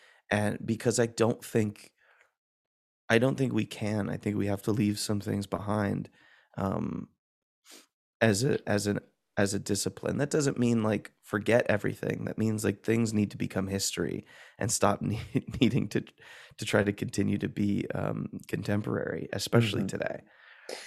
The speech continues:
Speaker 1: Um,
Speaker 2: I mean, with your work, it seems like it's as much about finding new mediums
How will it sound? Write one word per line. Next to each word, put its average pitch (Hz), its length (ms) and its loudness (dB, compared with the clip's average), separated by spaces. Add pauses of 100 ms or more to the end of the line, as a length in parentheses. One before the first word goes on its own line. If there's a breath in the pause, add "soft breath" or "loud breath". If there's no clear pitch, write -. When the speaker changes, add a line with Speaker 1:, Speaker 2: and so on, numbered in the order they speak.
(120 loud breath)
Speaker 1:
Um, 101 400 2 (160)
Speaker 2:
I 135 80 8
mean, 139 160 8
with 135 200 8
your 143 160 12
work, 151 280 6
it 147 140 10
seems 127 260 4
like 123 240 8
it's 123 160 6
as 113 200 10
much 101 280 4
about 101 600 6
finding 104 640 6 (340)
new 120 220 12
mediums 113 800 6